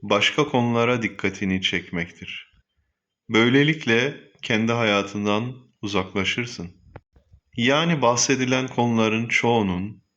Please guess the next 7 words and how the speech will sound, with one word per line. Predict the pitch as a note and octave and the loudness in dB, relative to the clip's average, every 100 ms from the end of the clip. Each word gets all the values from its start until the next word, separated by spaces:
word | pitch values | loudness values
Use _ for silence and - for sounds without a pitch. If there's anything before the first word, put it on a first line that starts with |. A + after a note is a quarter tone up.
| _ - | _ -10
senin | - A2 G#2+ A2 A#2 B2+ _ _ - | -2 0 2 2 0 -8 _ _ -2
günlük | G#2 A2+ A#2 | 0 0 0
hayatında | G#2+ G2 F#2+ G2+ F#2+ F#2+ | 0 0 -2 -4 -2 -2
herhangi | G#2+ G#2+ A#2+ D3 C3+ G#2 | -2 -2 0 0 -2 0
bir | G2 - - - | 0 -2 -14 -4
ilgisi | G2+ F#2 F2+ - A2 | 0 0 -2 0 0
yoktur. | A2 - D#2+ | 0 -4 -14